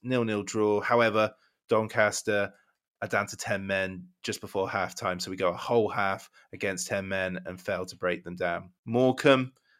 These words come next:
another one, uh, a lead thrown away with ten minutes to go. They're down to ten men in the fifty-fifth minute, so that's points thrown away. And then we have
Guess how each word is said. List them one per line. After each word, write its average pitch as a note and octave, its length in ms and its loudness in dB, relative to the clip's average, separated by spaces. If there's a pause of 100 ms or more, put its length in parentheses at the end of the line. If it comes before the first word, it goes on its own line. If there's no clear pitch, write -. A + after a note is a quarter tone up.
(120)
another A2+ 320 2
one, A#2 440 6 (100)
uh, F#2+ 260 -2
a F#2 80 -2
lead A#2 480 0
thrown A2 340 0
away A2+ 540 6
with G2+ 220 -6
ten A#2+ 220 -2
minutes A2 320 -4
to A2 100 -8
go. G#2+ 560 2 (420)
They're G#2+ 200 2
down G2+ 320 0
to G2 340 -4
ten F#2+ 260 -4
men F#2+ 220 -4
in F#2 80 -6
the F#2 100 -6
fifty-fifth - 800 -10
minute, F#2 380 -14
so F2+ 440 -6 (200)
that's F#2 220 -4
points - 380 -12
thrown F2+ 280 -6
away. A2 520 0 (520)
And A2 180 -2
then A#2 200 2
we A#2 140 0
have B2 460 2